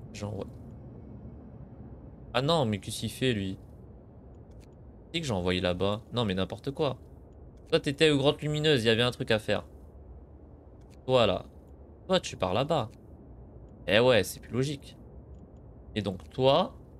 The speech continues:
Non, pas toi, du coup. Toi, euh, je sais plus, c'est qui. Lui, il en attend de, de quelque chose.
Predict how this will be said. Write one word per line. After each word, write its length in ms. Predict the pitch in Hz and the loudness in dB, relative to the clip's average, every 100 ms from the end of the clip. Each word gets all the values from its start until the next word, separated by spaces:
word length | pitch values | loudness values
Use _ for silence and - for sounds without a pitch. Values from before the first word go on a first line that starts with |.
| - | -8
Non, 100 | 92 | -2
pas 140 | 90 | -2
toi, 260 | 87 101 120 | -2 0 0
du 140 | 139 | -2
coup. 220 | 139 170 185 - | -8 -10 -10 -16
Toi, 220 | - 101 | -12 -8
euh, 760 | 98 95 95 92 92 95 95 92 | -6 -4 -4 -4 -6 -6 -6 -8
je 80 | - | -12
sais 80 | - | -16
plus, 160 | - | -12
c'est 160 | 117 113 | -10 -10
qui. 260 | - 98 - - - - - - - - - - - - - - - | -12 -16 -18 -20 -20 -20 -20 -20 -20 -20 -20 -20 -20 -20 -20 -16 -6
Lui, 80 | |
il 80 | 117 | 0
en 80 | 104 | 4
attend 300 | 101 98 98 | 2 2 0
de, 640 | 95 92 92 92 90 90 90 | 2 0 0 -2 -2 -4 -6
de 80 | 95 | -6
quelque 180 | - 127 | -4 2
chose. 280 | 147 92 | 2 2